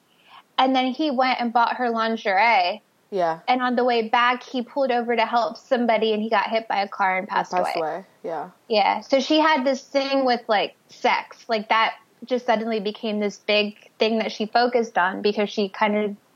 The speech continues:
Speaker 1: was triggered into, like, a depression.
Speaker 2: Yeah, and I, I feel like it's, it's such a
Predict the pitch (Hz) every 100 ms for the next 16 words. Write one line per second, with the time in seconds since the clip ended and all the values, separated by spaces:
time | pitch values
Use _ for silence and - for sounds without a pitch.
0 | - 220 220 - 247 226 196 196 196 202
1 | - 226 - 220 220 - 240 - _ _
2 | _ _ _ _ _ _ _ _ _ _
3 | _ _ _ _ _ - - 190 165 165
4 | 180 _ - 190 190 - 180 - 180 170
5 | 170 - _ _ _ 156 180 _ _ _
6 | _ - 180 - - - 170 170 - 170
7 | 160 165 -